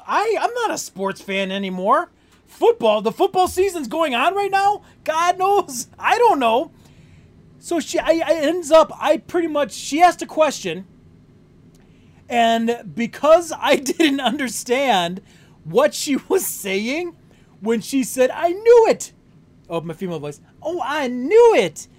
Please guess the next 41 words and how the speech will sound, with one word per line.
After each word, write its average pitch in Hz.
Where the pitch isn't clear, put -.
I 349
knew 349
it 440
from 320
the 359
looks 339
of 220
you. 220
You 208
were 196
a 190
Vikings 170
fan." 156
<laughs> -
And 277
I'm -
like, 466
inside, 466
I'm 403
like 381
thinking, 440
"What 226
did 427
I 381
just 359
agree 285
to?" 415
So 370
instead 440
of 403
me 330
saying, 285
"Oh, 247
I 247
thought 226
you 214
were 202
talking 190
about 160
something 151
else," 196